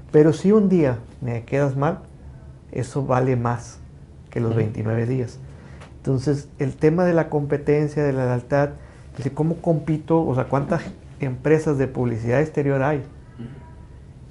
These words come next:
Speaker 1: Hay muchas y, y lo peor que hay unas que son monstruos,
Speaker 3: Sí.
Speaker 1: que compites con ellas y, y, y tú le tiras una patada y, y ni te voltean a ver porque son grandísimas. Entonces, esa competencia,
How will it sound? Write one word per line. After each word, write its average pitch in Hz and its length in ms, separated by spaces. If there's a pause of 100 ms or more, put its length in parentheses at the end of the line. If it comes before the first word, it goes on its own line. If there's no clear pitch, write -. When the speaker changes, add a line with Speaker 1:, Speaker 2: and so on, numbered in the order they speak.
(460)
Speaker 1:
Hay 127 140
muchas 202 460 (320)
y, 135 360
y 127 180
lo 127 200
peor 151 320
que - 120
hay 131 100
unas 185 300
que - 160
son 131 240
monstruos, 160 540 (180)
Speaker 3:
Sí. 123 80 (420)
Speaker 1:
que - 140
compites 139 560
con 156 180
ellas 185 260
y, 156 40
y, 131 440
y 127 120
tú 147 160
le 170 100
tiras 175 240
una 185 180
patada 165 460
y, 131 280
y 131 40
ni 123 140
te 120 120
voltean 117 320
a 165 40
ver 175 180
porque 127 260
son 135 180
grandísimas. 165 640 (500)
Entonces, - 340
esa 190 240
competencia, 160 720